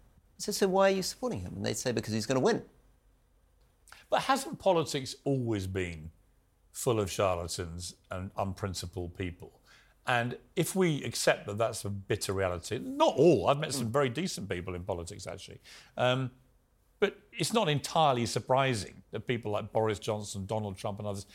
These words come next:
Speaker 2: in a televisual age, the ones who can crack a joke and make people laugh,
Speaker 1: Sure.
Speaker 2: who have a little bit less of the robot about them, and
Speaker 1: Sure.
Speaker 2: people thought Theresa May was robotic. It's not entirely surprising that they rise to the top and have a constituent that will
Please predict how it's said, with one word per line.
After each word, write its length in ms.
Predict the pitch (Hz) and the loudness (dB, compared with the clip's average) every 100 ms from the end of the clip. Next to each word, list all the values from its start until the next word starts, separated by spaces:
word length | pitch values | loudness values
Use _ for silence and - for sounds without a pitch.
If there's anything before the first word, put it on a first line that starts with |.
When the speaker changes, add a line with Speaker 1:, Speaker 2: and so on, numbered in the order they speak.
| - - | -14 0
Speaker 2:
in 80 | 165 | 0
a 60 | |
televisual 920 | - - 180 135 151 185 147 101 87 - | 2 2 4 4 4 4 2 0 -2 -8
age, 260 | - 139 - _ _ | -12 -12 -14 _ _
the 80 | 165 | 2
ones 240 | 180 180 | 4 4
who 100 | 160 | 2
can 160 | 147 135 | 0 0
crack 260 | - 135 120 | 2 2 2
a 40 | |
joke 320 | 113 120 110 | 2 2 2
and 80 | 110 | -2
make 200 | 110 110 | -4 -6
people 280 | - 101 101 | -8 -6 -4
laugh, 260 | 92 95 117 | 0 4 4
Speaker 1:
Sure. 100 | 147 | 4
Speaker 2:
who 140 | 143 - - - | 0 -2 -6 2
have 120 | 156 | 4
a 60 | |
little 240 | 156 160 151 | 4 4 4
bit 220 | 135 147 | 4 4
less 220 | 127 120 | 2 0
of 120 | 120 | -2
the 60 | 113 | -2
robot 420 | 110 120 120 101 | 2 4 2 0
about 300 | 95 101 90 | -2 -2 -4
them, 100 | 98 | -4
and 100 | 107 | -6
Speaker 1:
Sure. 100 | 113 | -2
Speaker 2:
people 200 | 131 110 | -2 -2
thought 280 | 101 113 107 - _ | -4 -4 -4 -8 _
Theresa 280 | - 123 107 | -4 -2 -2
May 120 | 107 | -2
was 140 | 104 101 | -2 0
robotic. 260 | 123 135 - - - | 2 2 2 -6 -4
It's 160 | 185 | 0
not 100 | - | 0
entirely 500 | 147 - 175 156 139 | 0 0 4 4 4
surprising 680 | 135 127 - 143 135 117 95 | 0 0 2 4 4 2 -2
that 160 | 98 95 | -4 -2
they 140 | 117 | -2
rise 540 | 110 113 117 113 - - _ _ _ _ | 2 4 4 2 -4 -12 _ _ _ _
to 100 | - | -4
the 120 | 110 | -2
top 320 | 101 - 123 | 0 2 4
and 80 | 120 | 2
have 140 | 110 131 | -2 -2
a 40 | |
constituent 600 | 131 123 - 131 - 143 | -2 -4 -6 -8 -6 -8
that 80 | - | -6
will 320 | 160 147 139 | -2 -2 -4